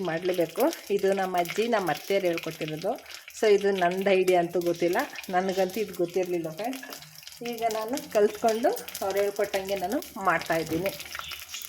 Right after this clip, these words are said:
So ನೋಡಿ ಫ್ರೆಂಡ್ಸ್, ಇದಿಷ್ಟು ಆಗಿದೆ. ಇಷ್ಟಾದ್ರೇ ಸಾಕು. ಇದನ್ನಿಷ್ಟು ತೆಗೆದುಬಿಟ್ಟು ಇದನ್ನು ಬಿಸಾಡ್ಬೋದು. ಬಿಸಾಡಿಬಿಟ್ಟು ನಾವು ಡೈಲಿ ಯೂಸ್ಗೆ ನಾವು ಮಾಡ್ಕೋಬೋದು. So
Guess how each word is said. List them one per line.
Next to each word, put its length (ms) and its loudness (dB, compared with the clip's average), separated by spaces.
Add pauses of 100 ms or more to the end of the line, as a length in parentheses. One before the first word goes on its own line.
(640)
So 80 -4 (100)
ನೋಡಿ 240 -4
ಫ್ರೆಂಡ್ಸ್, 280 2 (140)
ಇದಿಷ್ಟು 360 -2 (100)
ಆಗಿದೆ. 340 0 (920)
ಇಷ್ಟಾದ್ರೇ 640 4 (120)
ಸಾಕು. 320 2 (240)
ಇದನ್ನಿಷ್ಟು 400 0 (120)
ತೆಗೆದುಬಿಟ್ಟು 540 4 (300)
ಇದನ್ನು 320 2 (600)
ಬಿಸಾಡ್ಬೋದು. 760 2 (1160)
ಬಿಸಾಡಿಬಿಟ್ಟು 600 4 (220)
ನಾವು 120 6 (120)
ಡೈಲಿ 280 6 (100)
ಯೂಸ್ಗೆ 340 0
ನಾವು 160 4 (180)
ಮಾಡ್ಕೋಬೋದು. 520 2 (420)
So 100 2